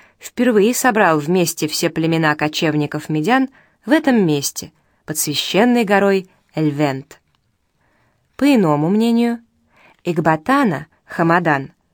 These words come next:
просто находилась в месте пересечения великих караванных путей с востока на запад, от Гирканского моря к воротам,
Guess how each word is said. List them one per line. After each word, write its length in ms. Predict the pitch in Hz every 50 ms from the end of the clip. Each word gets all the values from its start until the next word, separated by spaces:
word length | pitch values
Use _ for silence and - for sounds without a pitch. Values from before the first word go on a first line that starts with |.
| _ _ _ _ _ _ _ _ -
просто 340 | - 339 359 - - 269
находилась 640 | 254 247 220 - 220 208 220 247 233 226 220 - -
в 60 | 190
месте 360 | 208 226 247 233 - - 220
пересечения 920 | 220 - 226 220 226 - - 247 240 - - 190 160 147 143 139 139 147 - _ - _ _ _ -
великих 640 | 151 156 165 165 185 262 294 - - 247 208 -
караванных 640 | - - 180 170 165 170 175 185 185 180 175 - -
путей 520 | - 180 180 - - 175 156 143 143 - _ _ _ _ _
с 120 | - - -
востока 500 | 175 180 170 - - 175 160 151 - 156
на 140 | 147 143 143
запад, 440 | 165 202 254 254 - 226 226 - _ _ _ _ _ _ _ _ -
от 140 | 202 202 175
Гирканского 800 | 160 196 214 185 - - 208 175 156 151 - - - 147 151
моря 280 | 160 208 247 262 247 240
к 80 | 240 -
воротам, 580 | 240 277 277 254 202 156 - - 139 147 156